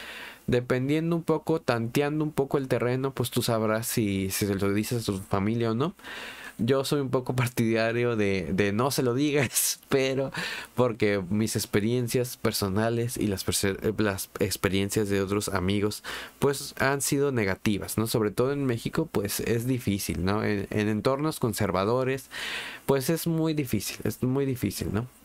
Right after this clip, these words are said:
Pero pues depende de la historia de cada quien, si tu familia pues es más liberal, ¿no? En cuanto a, a, a t-, cosas sexuales,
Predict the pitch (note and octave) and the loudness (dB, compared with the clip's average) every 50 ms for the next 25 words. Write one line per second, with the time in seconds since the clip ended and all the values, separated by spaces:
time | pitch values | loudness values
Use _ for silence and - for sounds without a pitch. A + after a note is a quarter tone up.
0 | - - A2+ A#2+ - D3+ D3 C#3+ D3 C#3 C#3+ D3+ C#3 C3+ B2+ C#3 C3 - E3 E3 | -10 -10 -10 0 2 2 4 4 2 2 2 2 2 2 2 0 0 2 0 0
1 | F3 F#3+ F3+ D#3 B2 A2 - - C3 C3 C3 B2+ A#2+ B2 A#2 A#2 A#2+ - - C#3+ | 2 0 0 0 0 0 2 2 2 2 2 2 2 2 0 0 0 0 0 0
2 | D3+ D#3+ F3 F3 - C3+ A2 - - - G2 G2 G2+ A2 A#2 B2 B2 B2 G#2+ G2+ | 2 0 0 0 0 -2 -2 -2 -2 0 2 2 2 2 2 0 0 0 -2 0
3 | - A2 A2 A2 A2+ A2+ A2 A2 - - - - - - - - - - D3+ E3 | 0 0 0 0 0 0 0 -2 -4 -6 -10 -12 -12 -12 -12 -6 -2 0 0 2
4 | D#3 D#3 C#3 B2 A#2+ A#2+ A#2 A#2 A#2 A#2+ A2+ A2 A2 A2 B2 B2 A2+ G#2+ G2+ - | 2 2 2 2 2 2 2 2 2 0 0 0 0 0 0 0 0 0 0 0
5 | G#2 G2 G2 - - G2 F#2 F#2 F#2 F#2 G2 G2 F2+ F2+ F2+ F2+ F2+ F2 G2+ G#2+ | 0 0 0 0 -2 0 0 0 0 -2 -2 -2 0 0 -2 -2 -2 0 0 0
6 | G#2+ G#2+ - - A2 G#2 - - - G2 G2 - A2+ G#2+ - A2+ G#2 G2 F#2 - | 0 -2 -2 -2 -2 -2 -2 -4 -6 -4 -2 0 0 0 0 -2 -2 -2 -2 -2
7 | - - A2 G#2+ G#2+ A2 A2 G#2+ G#2 G#2 G#2 G2+ - | 0 0 2 2 2 2 0 0 0 0 -2 -2 -6